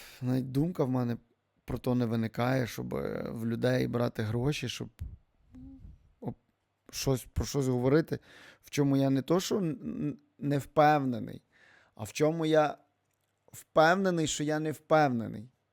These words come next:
що я не знаю. Я впевнений, що я не знаю. І я впевнений, що ніхто не знає. І, типа, якби, ну, я розумію, що комусь надо деньги зарабатувати на комусь, і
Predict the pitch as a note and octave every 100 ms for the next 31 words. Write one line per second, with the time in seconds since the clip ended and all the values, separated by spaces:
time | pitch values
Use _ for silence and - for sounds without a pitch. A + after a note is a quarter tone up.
0 | _ - C3 C3+ C#3+ C3 C3+ D3 D3+ B2+
1 | G#2+ A#2+ B2 - D3+ E3 F3 E3+ - D3+
2 | D3 D3 C3+ D3 C#3+ A#2 - - - -
3 | - C3+ B2+ D3+ D#3+ F#3 F3 D#3 D#3+ D#3
4 | D#3 - D#3+ D#3+ D#3 C#3 C#3+ C#3+ C#3 -
5 | - _ _ _ - _ _ C3+ C#3 C3+
6 | - C#3+ C#3+ C#3 C3+ C3+ B2+ C#3 C3+ C3+
7 | - _ _ _ _ _ _ _ _ C3+
8 | D#3 E3 D#3+ F3 F#3 E3 B2+ B2+ - D3+
9 | E3 E3 C#3 D#3 C#3 B2+ C#3 C#3+ C3 C3
10 | B2+ B2 C3+ C3+ B2+ B2 - _ - C3
11 | C3 - C3 B2+ A#2+ A2+ - _ - -
12 | _ _ _ _ C3 B2+ B2